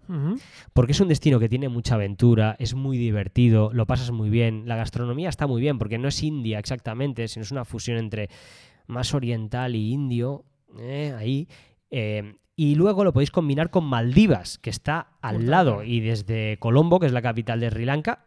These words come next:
Speaker 2: lo podéis hacer perfectamente por cien euros. Por
Speaker 1: Muy
Speaker 2: cien
Speaker 1: bien.
Speaker 2: euros
Speaker 1: Te vas a Maldivas.
Speaker 2: te plantas a Maldivas y tienes unos días de playa allí, que luego haremos un especial, luego no, hoy, sino otro día haremos un especial de Maldivas y os voy a explicar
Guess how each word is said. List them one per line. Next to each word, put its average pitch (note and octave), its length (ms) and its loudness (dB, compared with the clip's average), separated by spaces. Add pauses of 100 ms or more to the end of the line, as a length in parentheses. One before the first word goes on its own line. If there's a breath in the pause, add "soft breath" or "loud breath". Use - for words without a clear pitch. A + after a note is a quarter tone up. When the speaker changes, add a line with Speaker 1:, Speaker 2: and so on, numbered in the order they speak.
Speaker 2:
lo A#2 280 -2
podéis D3 500 -2 (160)
hacer D#3 340 -4
perfectamente D#3 580 -2
por D#3+ 160 0
cien F3 440 -2
euros. B2 480 -2 (100)
Por A#2+ 140 -2
Speaker 1:
Muy F#3 80 0
Speaker 2:
cien F#3+ 160 4
Speaker 1:
bien. F3 80 0
Speaker 2:
euros F#3+ 320 -4 (240 soft breath)
Speaker 1:
Te F3+ 60 -8
vas D#3+ 120 -8
a E3 40 -10
Maldivas. D#3 180 -16
Speaker 2:
te C3 140 4
plantas D#3 320 4
a E3 80 2
Maldivas D3+ 560 0 (240 loud breath)
y G2 60 -14
tienes B2 220 -4
unos B2+ 200 4
días A#2+ 120 4
de A2 120 4
playa A#2 260 4
allí, D3 260 4
que A2+ 300 -4
luego C#3+ 340 6
haremos A#2 280 0
un A#2 60 0
especial, G#2 600 -4
luego G#2+ 260 -2
no, G2+ 220 -6
hoy, G2 260 -6 (220)
sino G2+ 300 -18
otro A#2 260 -2
día A2 240 0
haremos A2 220 -6
un A#2+ 60 -6
especial A2 360 -6
de C3+ 60 -4
Maldivas C3 500 2 (300 loud breath)
y B2+ 80 2
os B2+ 80 6
voy E3 140 8
a - 20 6
explicar E3+ 640 2